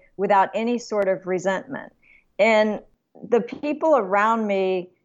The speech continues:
I watch them do the same thing and I expect the same from them. So if anybody ever said to me, "Well, I did this for you and I gave this up for you," and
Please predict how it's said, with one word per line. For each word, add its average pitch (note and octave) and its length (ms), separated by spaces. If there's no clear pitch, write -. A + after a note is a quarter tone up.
I A3 120
watch B3+ 420
them A#3+ 220
do A3 120
the G3 120
same G3+ 320
thing G#3 440
and F3 100
I F#3 100
expect G#3+ 480
the G#3 80
same F#3 440
from F3+ 200
them. E3+ 320
So G3 240
if E3+ 60
anybody G#3 420
ever F#3 260
said F3+ 300
to - 80
me, F3 100
"Well, D#3+ 160
I G#3+ 140
did G#3 260
this G#3 220
for - 100
you G3 220
and F#3 100
I G3+ 140
gave A3 280
this G3+ 220
up G3 180
for F#3 120
you," F#3+ 240
and F#3 280